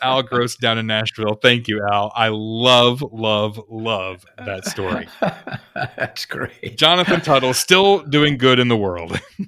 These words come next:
Speaker 2: Yeah. <laughs> That's great.
Speaker 1: That's great.
Speaker 2: Thanks, Al. <laughs>
Speaker 1: All right. Back to the phones. Our last voicemail. This one comes from Carrie.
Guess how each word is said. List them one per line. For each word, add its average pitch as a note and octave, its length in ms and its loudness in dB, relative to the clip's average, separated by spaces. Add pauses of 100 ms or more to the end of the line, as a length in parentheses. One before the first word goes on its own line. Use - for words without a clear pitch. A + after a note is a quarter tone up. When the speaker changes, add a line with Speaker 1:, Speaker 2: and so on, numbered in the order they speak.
(320)
Speaker 2:
Yeah. B2 300 -2 (100)
<laughs> - 1300 -8
That's A#2+ 260 -6
great. F#2 360 -8 (140)
Speaker 1:
That's A2+ 340 -4
great. G2 220 -10
Speaker 2:
Thanks, A#2+ 380 -4
Al. F#2 340 -6 (180)
<laughs> - 420 -6
Speaker 1:
All E3 200 0
right. A#2+ 320 2
Back E3 300 4
to E3+ 120 2
the D3+ 120 2
phones. D#3+ 340 4
Our C3 120 6
last C#3 380 0
voicemail. B2+ 480 -4
This A#2 160 -8
one A#2+ 100 -8
comes A#2+ 260 -6
from G#2+ 160 -8
Carrie. G2 600 -2